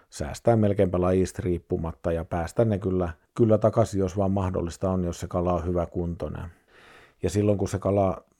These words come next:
on tarkoitus vapauttaa, niin silloin kaikkien toimenpiteitten pitää olla sellaisia niinku vähän valmiiksi suunniteltujakin,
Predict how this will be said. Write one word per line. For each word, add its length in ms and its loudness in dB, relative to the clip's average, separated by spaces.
on 180 0
tarkoitus 500 2
vapauttaa, 580 -2
niin 140 -8
silloin 300 -2
kaikkien 520 0
toimenpiteitten 1000 -2
pitää 380 -2
olla 280 0
sellaisia 600 -4
niinku 240 -10
vähän 240 0
valmiiksi 400 0
suunniteltujakin, 1080 -2